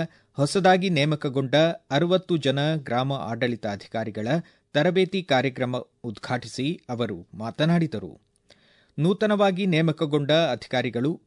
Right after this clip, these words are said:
ಕರ್ತವ್ಯ ನಿಷ್ಠೆಯೊಂದಿಗೆ ಕೆಲಸ ನಿರ್ವಹಿಸಬೇಕು ಎಂದರು. ಧಾರವಾಡ ರಂಗಾಯಣ ಪಂಡಿತ್ ಬಸವರಾಜ ರಾಜಗುರು ಬಯಲು ರಂಗಮಂದಿರದಲ್ಲಿ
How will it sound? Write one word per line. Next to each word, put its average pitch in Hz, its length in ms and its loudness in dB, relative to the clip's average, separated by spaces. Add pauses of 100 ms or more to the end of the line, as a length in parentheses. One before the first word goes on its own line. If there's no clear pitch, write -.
ಕರ್ತವ್ಯ 175 540 2
ನಿಷ್ಠೆಯೊಂದಿಗೆ 131 880 0
ಕೆಲಸ 113 520 -6
ನಿರ್ವಹಿಸಬೇಕು 110 1000 -2 (180)
ಎಂದರು. 131 580 0 (520)
ಧಾರವಾಡ 202 600 2 (100)
ರಂಗಾಯಣ 175 520 4 (180)
ಪಂಡಿತ್ 151 520 0
ಬಸವರಾಜ 170 640 2
ರಾಜಗುರು 143 720 2
ಬಯಲು 139 480 0
ರಂಗಮಂದಿರದಲ್ಲಿ 113 1080 -2